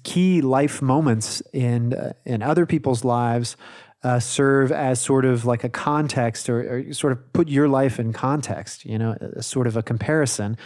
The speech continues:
how you're leading your life and, and where you are in relation to what's happening in the world outside of you.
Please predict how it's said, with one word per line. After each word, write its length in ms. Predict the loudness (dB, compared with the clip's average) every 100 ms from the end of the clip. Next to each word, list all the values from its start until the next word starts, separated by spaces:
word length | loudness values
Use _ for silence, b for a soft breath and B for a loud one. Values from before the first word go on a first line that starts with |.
| B B B B _ -4
how 220 | 2 4
you're 240 | 4 4
leading 300 | 4 4 2
your 140 | 2 2
life 380 | 2 0 -2
and, 380 | -6 -4 -6 -10 -14
and 320 | -12 -4 2
where 160 | 4 4
you 200 | 6 6
are 240 | 4 4
in 120 | 4
relation 480 | 2 2 2 0 -2
to 360 | -2 0 0 0 B B B B B _
what's 200 | -2 2
happening 640 | 0 0 0 0 0 -4 _
in 100 | 0
the 100 | 2
world 280 | 4 4 4
outside 400 | 2 0 0 0
of 120 | 0
you. 120 | -4